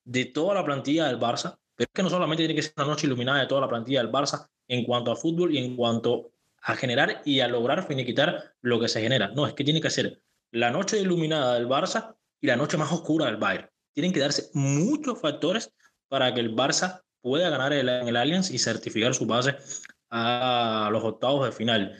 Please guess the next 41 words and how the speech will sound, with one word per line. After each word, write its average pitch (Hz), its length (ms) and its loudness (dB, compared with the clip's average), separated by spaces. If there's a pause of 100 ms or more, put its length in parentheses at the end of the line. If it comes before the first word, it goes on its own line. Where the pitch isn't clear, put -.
(340)
La 123 220 -2
tuvo 185 240 2
en 170 80 -2
su 147 160 -2
mano, 151 320 2
es - 80 -2
decir, 113 160 -2
de 110 120 0
manera 117 220 2
directa 135 520 -2
con 143 160 -2
el 127 40 0
Benfica. 135 420 0
Cuando 139 300 0
empatas 147 400 0
ese 156 140 0
juego 143 240 0
con 139 80 0
el 120 140 -2
Benfica, 135 260 2
incluso, 110 340 0 (580)
eh, 101 440 2
<laughs> - 140 -2
aquella 139 220 0
última 123 320 0
jugada, 117 380 0
Seferovic, 113 460 0
que 107 120 0
todo 101 140 0
el 110 80 2
mundo 110 220 2
dijo, 95 380 0
"¿Cómo 110 180 2
es 113 60 2 (120)
posible 120 520 -2 (280)
para 107 200 0
hundir 107 260 0
al 127 100 2
rival?". 131 260 0
Pero 107 160 -2
bien, 110 280 0